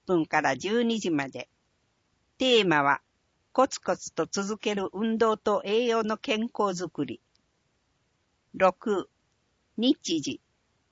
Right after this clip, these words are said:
一月二十四日土曜、十時三十分から十二時まで。テーマは、第二弾、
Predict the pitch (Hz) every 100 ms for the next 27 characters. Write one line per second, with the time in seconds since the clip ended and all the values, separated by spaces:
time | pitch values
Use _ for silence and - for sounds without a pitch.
0 | _ _ - - 254 247 240 240 233 233
1 | 180 165 180 170 - - 180 180 196 202
2 | 160 - _ _ _ _ _ _ _ -
3 | 240 254 240 277 277 247 240 247 247 _
4 | 170 160 156 147 143 170 226 240 233 175
5 | 151 135 117 - _ _ _ _ _ _
6 | _ _ _ - 254 226 185 160 147 143
7 | - _ - 170 240 226 180 185 208 214
8 | 151